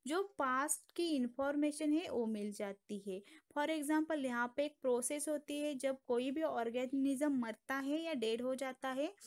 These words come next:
तो उसके बॉडी में जो कार्बन है, for example, यहाँ पे सी फोर्टीन है, वो डीके होना स्टार्ट होता है डेथ के बाद। लेकिन जब डेड हो जाती है ऑर्गेनिज्म की और सी फोर्टीन का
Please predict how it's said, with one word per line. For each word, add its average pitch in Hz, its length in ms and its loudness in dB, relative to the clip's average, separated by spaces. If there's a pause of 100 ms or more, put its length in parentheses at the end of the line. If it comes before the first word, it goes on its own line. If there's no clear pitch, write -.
(240)
तो 311 100 2
उसके 302 300 0
बॉडी 262 300 2
में 285 120 2
जो 311 120 0
कार्बन 247 580 2
है, 311 260 2 (120)
for 240 180 0
example, 269 360 -4
यहाँ 285 220 -2
पे 330 100 -4
सी 311 300 -2 (120)
फोर्टीन 247 420 0
है, 285 260 -2 (340)
वो 320 140 4
डीके 254 400 -2
होना 294 300 2
स्टार्ट 220 360 -2
होता 208 280 -6
है 190 200 -6 (300)
डेथ 247 440 2
के 370 120 2
बाद। 196 400 -2
लेकिन 254 420 -2 (340)
जब 302 180 2
डेड 254 280 2
हो 302 100 4
जाती 302 400 -2
है 320 80 2
ऑर्गेनिज्म 294 640 2
की 311 240 -4
और 311 300 -2
सी - 240 -6
फोर्टीन 247 500 -2
का 311 340 -4